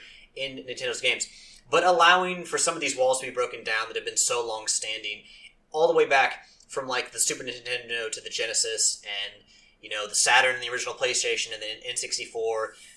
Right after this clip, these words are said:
through, like, the, uh, play-, the PlayStation three and the Xbox three sixty.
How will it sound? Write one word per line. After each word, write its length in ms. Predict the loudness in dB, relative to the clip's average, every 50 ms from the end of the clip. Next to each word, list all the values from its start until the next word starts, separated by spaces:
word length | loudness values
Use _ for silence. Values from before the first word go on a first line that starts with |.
| -20 -20 -20 _ _ _ _ -10
through, 340 | -8 -6 -6 -6 -4 -2
like, 400 | -2 0 0 -2 -4 -6 -12 -18 -12
the, 520 | -10 -8 -6 -6 -6 -6 -8 -10 -14 -20 _ _ _ -14
uh, 360 | -12 -10 -8 -8 -8 -8 -10 -12 -14 _ _ _ _ _ _ _
play-, 220 | -2 -2 -2 -2 -2
the 400 | -4 -4 -4 -4 -4 -6 -8 -4
PlayStation 440 | -2 -2 0 2 0 0 0 -2 -4
three 220 | -4 -2 -2 -2
and 80 | -2 -2
the 60 | -2
Xbox 340 | -4 -4 -2 -4 -4 -4 -6
three 140 | -8 -8 -6
sixty. 460 | -4 -4 -4 -4 -6 -8 -10 -12